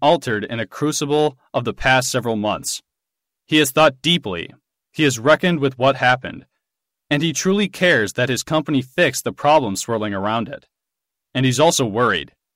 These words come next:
"This whole year has massively changed his personal techno-optimism,"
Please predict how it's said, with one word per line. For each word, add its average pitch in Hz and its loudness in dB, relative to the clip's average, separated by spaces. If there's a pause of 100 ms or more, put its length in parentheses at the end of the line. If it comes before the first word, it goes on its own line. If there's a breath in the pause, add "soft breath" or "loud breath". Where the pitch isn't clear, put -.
(400)
"This 131 -2
whole 175 4
year 156 2
has - -6
massively 135 0
changed 143 -2
his 139 -2
personal 160 0
techno-optimism," 127 -2